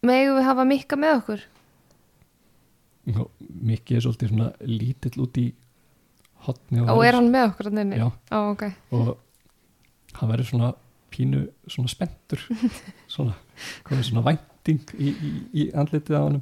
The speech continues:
Speaker 1: Við höldum að sé gott af því að hann þekkir inn á borgina og hvernig svona pólitíkin virkar.
Speaker 2: Og Delat brosir og bara,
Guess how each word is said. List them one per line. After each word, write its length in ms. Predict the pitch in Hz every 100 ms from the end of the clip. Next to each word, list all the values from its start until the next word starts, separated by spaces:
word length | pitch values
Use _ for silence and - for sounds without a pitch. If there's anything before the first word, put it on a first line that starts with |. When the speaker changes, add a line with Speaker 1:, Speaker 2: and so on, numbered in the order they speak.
| -
Speaker 1:
Við 160 | 220
höldum 220 | 233 247 247
að 60 | 240
sé 40 |
gott 400 | 254 285 277 -
af 80 | 262
því 80 | 254
að 80 | 247
hann 140 | 247
þekkir 320 | 269 - 254
inn 100 | 254
á 80 | 240
borgina 560 | 254 277 - 269 262 262 262
og 140 | 254 240
hvernig 260 | 240 240 240
svona 160 | 247
pólitíkin 480 | 254 247 - - 254
virkar. 300 | 254 113 113
Speaker 2:
Og 420 | - _ _ 120 -
Delat 460 | - 107 110 - - _ 127 123 - - - - _
brosir 580 | - 110 107 - 113 107
og 80 | 110
bara, 300 | - 113